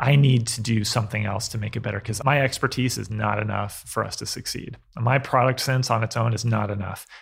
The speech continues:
And that process sucks. And it only comes from, like, doing it and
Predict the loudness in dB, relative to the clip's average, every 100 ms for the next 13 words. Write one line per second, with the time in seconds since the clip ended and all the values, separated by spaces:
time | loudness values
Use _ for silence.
0 | -8 0 2 2 -2 0 2 2 0 -2
1 | -6 -4 -2 -2 -2 0 2 2 2 0
2 | 0 -2 -2 -4 -4 -8 _ -4 0 2
3 | 2 0 -4 -6 -6 -4 -6